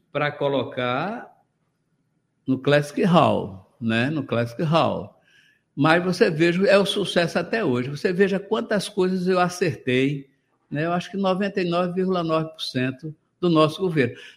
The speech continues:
Você vê o problema de mobilidade urbana aqui. Você imagine, Jota, se eu não tivesse retirado as combis ou transporte clandestino, se eu não tivesse construído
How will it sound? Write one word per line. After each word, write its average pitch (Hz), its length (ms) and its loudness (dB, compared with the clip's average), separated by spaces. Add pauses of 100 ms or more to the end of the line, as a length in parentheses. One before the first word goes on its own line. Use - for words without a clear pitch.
(100)
Você 185 340 2
vê 135 200 4
o 135 160 4
problema 170 400 2
de 170 160 -2
mobilidade 185 1000 2
urbana 113 720 2 (920)
aqui. 117 600 -2 (760)
Você 180 320 4
imagine, 131 1000 4
Jota, 104 600 -4 (540)
se - 180 -4
eu 165 60 2
não 185 220 0
tivesse 143 540 0
retirado 135 640 0
as 135 200 -4
combis 131 580 -2
ou 131 140 0
transporte 120 760 -4
clandestino, 123 920 -4 (2250)
se - 240 2
eu 180 160 8
não 185 200 0
tivesse 160 500 2
construído 151 1160 0